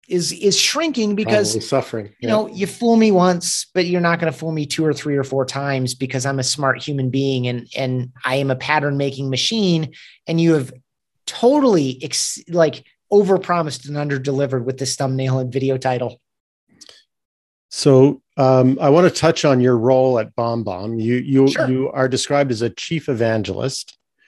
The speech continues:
Speaker 2: Um, so let's talk a little bit about what BombBomb is. I mean, we've talked briefly about how you and I have exchanged messages using the service.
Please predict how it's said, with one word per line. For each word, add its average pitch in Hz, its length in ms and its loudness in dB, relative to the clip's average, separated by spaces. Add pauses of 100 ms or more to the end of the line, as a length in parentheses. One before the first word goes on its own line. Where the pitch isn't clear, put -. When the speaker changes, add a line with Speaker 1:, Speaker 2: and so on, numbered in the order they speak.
(340)
Speaker 2:
Um, 123 600 0 (140)
so - 180 -2
let's 165 220 2
talk 180 180 0
a 165 40 0
little 151 160 0
bit 143 100 0
about 123 260 -2
what 135 300 -4
BombBomb 123 500 0
is. 131 260 0
I 117 40 -8
mean, 120 140 -8
we've 120 160 -6
talked 143 380 -6
briefly 131 400 -2
about 113 220 -2
how 120 120 -2
you 120 220 0
and 120 80 -2
I 117 80 -4
have 113 140 -4
exchanged 117 480 -6
messages 113 520 -4
using 135 440 4
the 104 80 -4
service. 104 560 -8